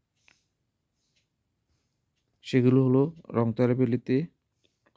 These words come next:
আঠারোমুড়া ও বড়মুড়া তিনটি জায়গার মধ্যে সুড়ঙ্গ পড়বে। এরপর কোশ্চেনটি হলো, ত্রিপুরা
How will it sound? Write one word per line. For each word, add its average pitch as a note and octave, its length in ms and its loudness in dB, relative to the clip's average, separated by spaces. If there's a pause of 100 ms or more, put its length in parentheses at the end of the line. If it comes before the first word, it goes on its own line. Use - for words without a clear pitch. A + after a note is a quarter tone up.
(220)
আঠারোমুড়া A#2+ 640 0
ও A#2+ 140 -4
বড়মুড়া G2+ 440 -2
তিনটি G#2 420 -6 (680)
জায়গার G#2+ 200 -4
মধ্যে G#2+ 340 -4
সুড়ঙ্গ G#2 380 -6
পড়বে। - 320 -8 (2000)
এরপর B2 360 -2
কোশ্চেনটি G#2+ 440 -4
হলো, G2+ 260 -2 (1400)
ত্রিপুরা B2 540 0